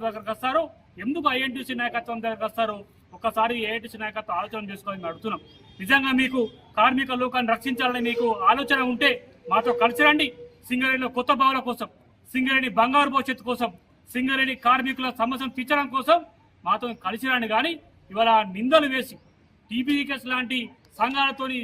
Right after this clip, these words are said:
చేరి టీపీఈకేఎస్ నాయకత్వాన్ని పది సంవత్సరాలు మా రక్తం తాగిన టీపీఈకేఎస్ నాయకులను మీ పక్కన పెట్టుకొని ఇవాళ వారి కోసము, వారి పైరవులు చేపించుకుంటూ తిరుగుతున్న మీరు ఐఎన్టీసీ మీద నిందలు వేయడం మేము మారు చేయాలని హెచ్చరిస్తున్నాం.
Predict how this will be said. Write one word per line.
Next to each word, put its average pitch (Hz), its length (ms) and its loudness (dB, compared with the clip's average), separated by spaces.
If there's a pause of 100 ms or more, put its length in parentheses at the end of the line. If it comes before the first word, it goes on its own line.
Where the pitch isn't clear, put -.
(120)
చేరి 320 260 0 (340)
టీపీఈకేఎస్ 254 680 -4
నాయకత్వాన్ని 254 560 -4
పది 247 220 -2
సంవత్సరాలు 254 420 -6
మా 220 140 4
రక్తం 262 320 -6
తాగిన 247 240 -4 (340)
టీపీఈకేఎస్ 254 640 -6
నాయకులను 233 420 -2
మీ 226 60 -6 (120)
పక్కన 233 220 -2 (120)
పెట్టుకొని 294 340 -2 (400)
ఇవాళ 254 220 -2 (180)
వారి 277 200 2 (100)
కోసము, 262 280 -4 (100)
వారి 233 220 4
పైరవులు 233 320 -2
చేపించుకుంటూ 226 460 -8
తిరుగుతున్న 214 340 -10 (140)
మీరు 311 200 -2 (480)
ఐఎన్టీసీ 233 440 -4
మీద 220 180 -6
నిందలు 214 300 -4
వేయడం 214 240 -4
మేము 196 220 -8
మారు 202 220 2
చేయాలని 220 340 0
హెచ్చరిస్తున్నాం. 247 540 0